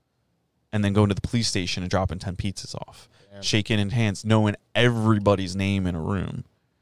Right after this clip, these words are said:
Speaker 1: like, helping people. Like, he would hear so-and-so had a problem, and he would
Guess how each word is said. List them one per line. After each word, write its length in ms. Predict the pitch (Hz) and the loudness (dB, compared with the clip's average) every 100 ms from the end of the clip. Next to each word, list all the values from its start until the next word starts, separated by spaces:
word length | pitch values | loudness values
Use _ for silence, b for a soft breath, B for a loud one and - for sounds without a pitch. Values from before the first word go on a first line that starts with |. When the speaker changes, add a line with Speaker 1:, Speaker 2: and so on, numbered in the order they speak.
| _ _ _ _ | _ _ _ _
Speaker 1:
like, 280 | 113 104 - - | 2 2 -2 -6
helping 420 | - 139 139 117 | 2 4 4 0
people. 360 | - 123 117 | -2 -2 0
Like, 140 | 101 90 | -2 -2
he 200 | - 151 | -6 -6
would 120 | 123 | -8
hear 280 | - 135 131 | -10 -8 -8
so-and-so 460 | 127 117 110 113 110 | -4 -4 -4 -2 0
had 140 | 107 | 0
a 40 | 107 | 0
problem, 580 | - 104 113 143 156 - _ _ _ _ _ - | 0 2 2 0 -2 -8 _ _ _ _ _ -6
and 100 | 110 | -4
he 60 | 104 | -2
would 180 | 98 | -4